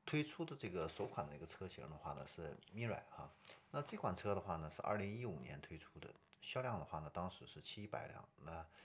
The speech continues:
现在的话呢，这款车型呢，在全球啊，是卖了一万辆啊。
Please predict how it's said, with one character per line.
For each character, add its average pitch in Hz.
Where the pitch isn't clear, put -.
现 160
在 202
的 101
话 139
呢， 135
这 110
款 78
车 87
型 -
呢， 101
在 -
全 90
球 73
啊， 73
是 76
卖 73
了 69
一 78
万 104
辆 -
啊。 -